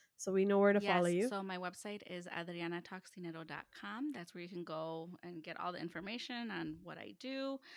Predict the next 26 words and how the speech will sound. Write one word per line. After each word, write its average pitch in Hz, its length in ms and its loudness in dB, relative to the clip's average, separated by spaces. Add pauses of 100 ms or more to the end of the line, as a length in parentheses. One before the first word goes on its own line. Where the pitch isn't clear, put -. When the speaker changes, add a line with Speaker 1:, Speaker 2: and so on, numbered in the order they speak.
(240)
Speaker 2:
um, 175 360 -2 (360)
read 175 200 -4
the 160 80 -4
blog, 214 600 2
sign 165 320 -6
up - 100 -12
for - 80 -16
the 165 100 -8
newsletter. 208 800 -4 (400)
And 185 160 -2
then 180 280 0
I 180 140 2
am 180 500 0
on 175 420 0 (120)
Instagram, 196 880 -4 (180)
TikTok, 196 760 -8 (300)
Facebook 185 640 -4 (520)
under 190 340 -4
Adriana 175 600 -4
Toxinero. 170 840 -8
So 170 400 -8 (300)
go 180 140 -8
hit 180 220 -12
that - 180 -10
follow - 240 -14
button. 202 380 -12